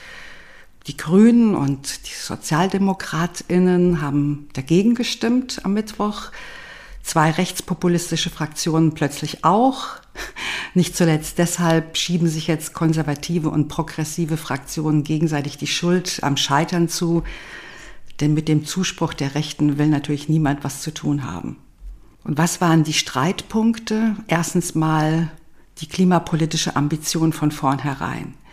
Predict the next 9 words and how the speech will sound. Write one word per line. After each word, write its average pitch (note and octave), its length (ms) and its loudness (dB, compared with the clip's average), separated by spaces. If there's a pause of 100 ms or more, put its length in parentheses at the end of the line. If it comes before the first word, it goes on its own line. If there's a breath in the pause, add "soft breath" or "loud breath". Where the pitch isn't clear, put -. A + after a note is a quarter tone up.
(500 loud breath)
Wie G3 160 4
viele E3 360 0
Zertifikate D#3 1080 -2
soll D#3 200 -2
es D3+ 140 0
insgesamt D3+ 800 -2
geben D#3 380 -2
im - 240 -4
Handel? - 340 -8